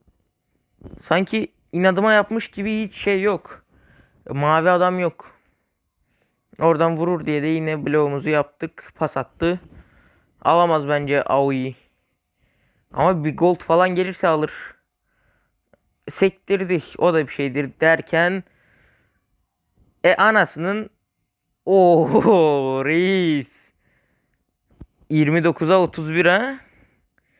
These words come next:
Uğurlu rakam. Ama vur ya, vur da bir deneyelim şu bloğu.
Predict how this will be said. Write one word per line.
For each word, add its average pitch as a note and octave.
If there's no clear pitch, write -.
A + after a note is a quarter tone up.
Uğurlu E3
rakam. C3+
Ama A3+
vur A#3
ya, G#3+
vur A#3
da A3
bir G3
deneyelim G#3
şu D#3+
bloğu. D3